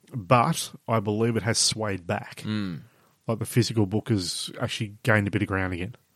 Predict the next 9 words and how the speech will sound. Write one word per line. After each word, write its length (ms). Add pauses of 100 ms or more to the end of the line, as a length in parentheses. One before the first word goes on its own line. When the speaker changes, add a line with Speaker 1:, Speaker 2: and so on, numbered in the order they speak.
(120)
Speaker 2:
Yeah. 280 (600)
Speaker 1:
So, 600 (260)
for 120
what 200
reason, 260
I 40
don't 260
know. 320 (160)
Speaker 2:
Hmm. 200